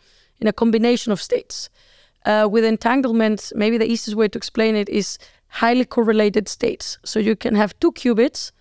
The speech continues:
and, uh, doing something to one has an effect on another, which classically this doesn't happen. These highly correlated states do not exist. Um, and interference has to do with the fact that if you think of now the values not as,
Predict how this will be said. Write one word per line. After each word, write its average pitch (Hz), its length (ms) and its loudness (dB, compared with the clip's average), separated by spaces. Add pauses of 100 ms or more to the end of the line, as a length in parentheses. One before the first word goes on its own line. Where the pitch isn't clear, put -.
(400)
and, 220 320 0 (140)
uh, 208 160 2
doing 254 320 2
something 240 380 -2
to 226 120 -2
one 214 300 2
has 196 320 0
an 220 60 0
effect 208 360 -2
on 208 100 2
another, 196 440 0 (380)
which 214 240 -2
classically 226 440 2
this 202 220 0
doesn't 208 300 0
happen. 202 360 0
These 190 160 -6
highly 226 460 0 (320)
correlated 220 580 2
states 214 360 0
do 226 100 0
not 208 140 2
exist. - 520 -10 (640)
Um, 214 400 0
and 226 140 2
interference 240 640 0
has - 160 -6
to - 120 -6
do 220 120 2
with 214 320 0
the 196 80 -2
fact 220 300 -2
that 214 340 0 (380)
if 208 160 0
you 233 160 2
think 247 420 -2
of 220 160 -4
now 214 220 2
the 196 120 -2
values 220 440 0
not 226 180 2
as, - 320 -2